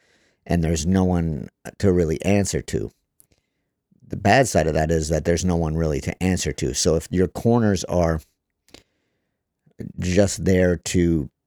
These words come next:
as more or less support crew more than teammates or coaches,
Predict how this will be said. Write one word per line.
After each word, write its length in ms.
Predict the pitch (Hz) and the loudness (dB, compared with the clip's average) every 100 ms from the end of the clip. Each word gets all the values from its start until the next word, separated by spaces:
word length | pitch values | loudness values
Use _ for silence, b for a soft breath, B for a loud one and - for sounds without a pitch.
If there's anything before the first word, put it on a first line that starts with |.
| _ _ _ _ - - - _ _ | _ _ _ _ -20 -20 -20 _ _
as 200 | - 90 | -2 -2
more 280 | 90 101 95 | 2 2 4
or 40 | 90 | 2
less 200 | 92 - | 2 0
support 640 | - 85 - - 101 101 _ _ _ - | -2 -4 -4 2 2 2 _ _ _ -12
crew 520 | - 110 110 104 - - - | 0 2 4 0 -4 -12 -6
more 300 | 90 92 90 | -2 2 2
than 420 | 82 85 85 80 - _ _ | 0 -2 -2 -4 -8 _ _
teammates 680 | - 117 107 107 104 - - | -4 0 2 2 0 -4 -8
or 440 | - 80 80 80 - | -2 0 0 -2 -6
coaches, 680 | - 110 120 - 78 - | 0 2 2 -2 -4 -4